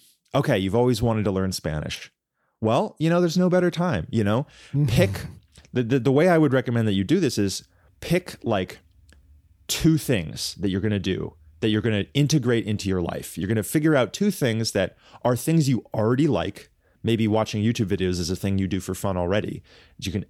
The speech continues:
Speaker 1: it would be pretty easy to add in some YouTube videos that happen to be Spanish teaching videos. Or
Speaker 2: Mm-hmm.
Speaker 1: maybe listening to podcasts is a thing you already do. There's tons of Spanish learning podcasts that are free, and ditto for other languages too.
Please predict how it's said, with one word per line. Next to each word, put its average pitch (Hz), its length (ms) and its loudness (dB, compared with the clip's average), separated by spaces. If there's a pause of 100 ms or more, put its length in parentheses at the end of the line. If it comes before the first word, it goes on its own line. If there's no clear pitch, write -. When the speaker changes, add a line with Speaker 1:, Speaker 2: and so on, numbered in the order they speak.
Speaker 1:
it 117 80 2
would 110 140 2
be 107 100 0
pretty 107 340 -2
easy 113 240 2
to 98 140 -4
add 101 180 0
in 98 180 -2
some 92 160 -2
YouTube 95 260 -2
videos 90 340 -4
that 95 100 -4
happen 92 320 -6
to - 60 -6
be - 100 -6
Spanish - 600 -4 (300)
teaching 90 380 -4
videos. - 460 -8 (600)
Or 127 180 2
Speaker 2:
Mm-hmm. 120 80 -2
Speaker 1:
maybe 131 360 2 (260)
listening 135 300 0
to 127 60 -2
podcasts 143 580 -2
is 87 60 -8
a 85 40 -8
thing 92 220 -4
you 82 100 -2
already 87 280 0
do. - 260 -4
There's 123 180 0
tons 120 340 -2
of - 120 -2
Spanish 92 380 -4
learning 85 220 -4
podcasts 90 480 -4
that 80 100 -2
are 78 60 -4
free, 85 340 -4 (260)
and 110 140 -2
ditto 143 240 2
for 131 120 0
other 127 160 2
languages 80 460 -4
too. 95 240 -2